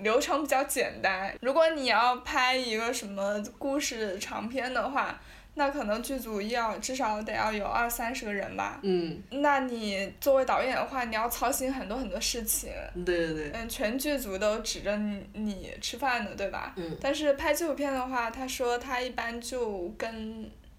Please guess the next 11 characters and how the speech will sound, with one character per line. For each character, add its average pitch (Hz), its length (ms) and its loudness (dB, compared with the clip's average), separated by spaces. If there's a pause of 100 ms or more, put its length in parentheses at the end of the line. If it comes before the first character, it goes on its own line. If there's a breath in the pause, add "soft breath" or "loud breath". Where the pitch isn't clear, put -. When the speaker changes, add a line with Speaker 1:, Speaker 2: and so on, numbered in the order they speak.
(320)
Speaker 1:
另 247 180 -4
外 233 160 2
两 214 240 -2
个 214 120 -4
助 247 200 -8
手， - 400 -8 (560)
可 - 140 -10
能 202 120 -4
是 233 140 -6
摄 254 240 2
像， 233 380 -4